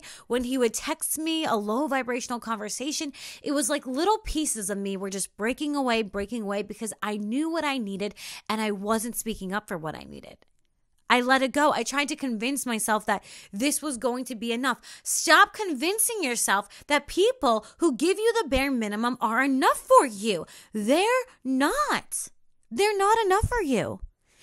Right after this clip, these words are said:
That's okay. That's okay.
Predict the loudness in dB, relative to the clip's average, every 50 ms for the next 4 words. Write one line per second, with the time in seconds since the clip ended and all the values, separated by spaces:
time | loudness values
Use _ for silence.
0 | -20 -20 -20 -12 -6 -2 0 0 2 2 2 2 2 0 0 _ _ _ _ _
1 | _ _ 2 6 6 8 8 8 6 4 2 -2 -10 _ _ -12 -4 2 4 6
2 | 6 6 4 0 -2 -4 -6 -10 _ _ _ _ _ _ _ _ _ _ _ _
3 | _ -14 -12 -12 -10 -10 -12 -12 -14 -16 -16 -16 -16 -16 -20 -20 _